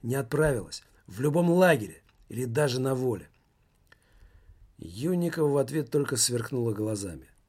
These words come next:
Говорить ей было уже нечего и незачем. План на сегодняшний день был продуман в деталях еще вчера. Чтобы усыпить бдительность своей соперницы, Мария отвернулась к котлу с похлебкой.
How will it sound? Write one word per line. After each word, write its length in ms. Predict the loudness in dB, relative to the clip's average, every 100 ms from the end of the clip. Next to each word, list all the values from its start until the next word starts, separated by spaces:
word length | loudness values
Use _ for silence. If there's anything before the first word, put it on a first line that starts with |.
| _ _ _ _ _
Говорить 480 | -14 -6 -2 0 0
ей 160 | -2 0
было 240 | 2 4
уже 240 | 4 4 2
нечего 540 | 2 0 -4 -8 -12 -20 _
и 160 | -4 0
незачем. 460 | 0 -2 -8 -16 -20 _ _ _ _ _ _
План 480 | -8 0 2 2 -2
на 100 | -2
сегодняшний 600 | 0 2 0 0 -2 -4
день 240 | -2 -2 0
был 240 | 0 -2
продуман 500 | -2 -2 0 0 -2
в 80 | -2
деталях 480 | -6 -4 -4 -4 -6
еще 320 | -6 -4 -6
вчера. 440 | -6 -8 -8 -14 _ _ _ _ _ _ _ -20 -18
Чтобы 480 | -14 -8 -2 0 0
усыпить 560 | 0 2 0 -4 -8 -10
бдительность 560 | -10 -6 -4 -2 -2 0
своей 240 | 0 0
соперницы, 800 | 0 -2 -2 -4 -4 -6 -10 -14 _ _
Мария 400 | -8 -4 2 2
отвернулась 600 | 2 0 2 4 4 2
к 60 | -2
котлу 460 | -4 -4 -2 -2
с 60 | -2
похлебкой. 720 | 0 -2 0 -2 -4 -14 -20